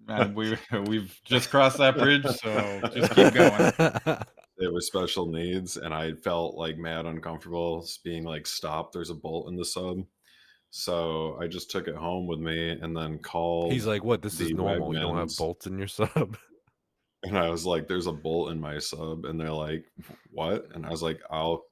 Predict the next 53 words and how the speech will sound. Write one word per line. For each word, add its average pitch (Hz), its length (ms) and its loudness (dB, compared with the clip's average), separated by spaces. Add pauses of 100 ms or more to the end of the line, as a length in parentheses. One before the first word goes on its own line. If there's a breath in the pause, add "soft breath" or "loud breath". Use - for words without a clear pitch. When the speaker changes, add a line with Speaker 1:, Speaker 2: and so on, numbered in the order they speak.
(180)
Speaker 3:
send 90 340 -2
you 82 80 2
a 76 100 -6
picture 82 360 -4
of 76 140 -4
it." 76 180 -8 (140)
So - 160 -8
they 80 140 -2
gave 82 220 -2
me 82 100 -2
a 78 60 -2
line 80 340 -2
to 80 60 -6
send 82 240 -6
the 76 60 -8
picture 82 340 -6
to. 78 320 -4
And 80 180 -6
then 85 100 -4
I 82 100 -2
can't 101 240 -6
remember. 85 280 -2
I 80 100 0
got 87 220 -2
a 85 40 -4
pretty 82 260 -4
fat 80 480 -6
gift 82 240 -6
card 85 240 -4
out 85 200 -6
of 85 120 -4
it. 92 160 2 (180)
Speaker 2:
Dude. 78 340 -6
Speaker 1:
Oh, 127 140 0
dude. 113 340 -4
Uh, 117 120 -4 (440)
I'll 143 140 4
say 160 200 0
what 147 200 0
I, - 180 -2
say 185 220 -2
what 170 140 2
you 139 100 2
want. 139 400 0 (300)
Uh, 101 260 -4
well, 110 260 -2
I 113 80 0
guess 110 180 -2
that 113 200 4
scenario 104 420 -4
is 95 100 -10
pretty 104 240 -6
unique. 98 440 -6